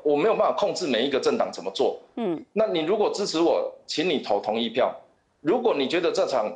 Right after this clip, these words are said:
Speaker 1: 罢免没有道理，请你不要出来投票，
Speaker 2: 嗯。
Speaker 1: 也不至于去投不同意票。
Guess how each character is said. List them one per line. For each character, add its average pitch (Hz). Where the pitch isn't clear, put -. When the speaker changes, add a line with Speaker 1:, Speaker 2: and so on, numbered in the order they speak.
Speaker 1:
罢 160
免 113
没 120
有 139
道 135
理， -
请 151
你 139
不 107
要 135
出 135
来 110
投 95
票， 98
Speaker 2:
嗯。 285
Speaker 1:
也 226
不 196
至 165
于 120
去 139
投 98
不 151
同 107
意 113
票。 113